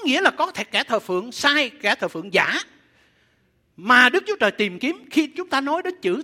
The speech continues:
tìm kiếm thì không phải là khơi khơi ở trên bề mặt mà chúng ta có thể thấy và nhặt, nhặt lấy nó một cách dễ dàng. Tìm kiếm nó nói lên cho chúng ta là mình phải có một cái nỗ lực. Và cái điều mà chúng ta tìm kiếm nó có một cái giá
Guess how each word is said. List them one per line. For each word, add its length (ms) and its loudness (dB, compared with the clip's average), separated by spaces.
tìm 300 -2
kiếm 280 0
thì 80 -4
không 220 -6
phải 180 -2
là 120 -2
khơi 160 0
khơi 380 2
ở 80 -4
trên 200 -6
bề 140 -6
mặt 220 -8
mà 80 -14
chúng 140 -18
ta 100 -12
có 100 -14
thể 180 -12
thấy 280 -8
và 80 -12
nhặt, 220 -14
nhặt 240 -10
lấy 120 -6
nó 100 -10
một 100 -18
cách 160 -10
dễ 120 -12
dàng. 240 -12
Tìm 380 2
kiếm 200 0
nó 100 -6
nói 220 -4
lên 200 -4
cho 140 -8
chúng 200 -18
ta 240 -4
là 240 -6
mình 260 -6
phải 200 -4
có 140 -6
một 160 -10
cái 80 -8
nỗ 220 -6
lực. 420 -2
Và 140 2
cái 400 -10
điều 400 0
mà 100 0
chúng 160 -10
ta 100 2
tìm 340 -6
kiếm 280 -2
nó 120 -2
có 180 -4
một 160 -12
cái 100 -6
giá 260 0